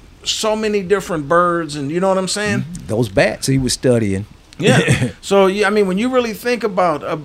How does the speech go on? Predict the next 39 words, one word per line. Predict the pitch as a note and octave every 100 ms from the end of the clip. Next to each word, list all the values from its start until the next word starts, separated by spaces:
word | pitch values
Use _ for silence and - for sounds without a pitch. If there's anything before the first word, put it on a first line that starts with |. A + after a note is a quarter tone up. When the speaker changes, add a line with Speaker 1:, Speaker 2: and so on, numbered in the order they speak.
| - -
Speaker 1:
you | G3+ G3+
know, | E3 D3+ D3 -
because, | G3+ G3 A3 F3+
the, | G3+
I | G3+
mean, | G3+ G3
what | G3 G3+
I, | G3 F#3
I |
guess | F#3+ C4+ B3+
my | G#3
point | F#3 G#3 F#3+
of | D#3
bringing | F3+ F3+ D#3+
all | D3+
this | C#3+ C#3
up | - D#3+ C#3 - - - - -
is | A2 C3
there's | C#3+ C3+
so | - A3 A3+
much | G#3+ G#3 F#3+ - -
out | D#3+ F3+ E3+
there | D#3+ C#3+ B2+ A#2+ - - _ _ _ _ _ - - -
in | F3+
front | C#3+ G#3 G#3
of | E3+ D#3
us | -
every | E3+ F3+ F#3
single | - F3+ D#3+ D3
day | C#3+ D#3+ C#3
that | C3+ C3
proves | - F#3 F3 D3
to | D3
us | C3 B2
that | C3 B2
climate | D3+ D3+ C#3+
change | B2+ D3 C3+
is | B2 A2
real. | A#2+ -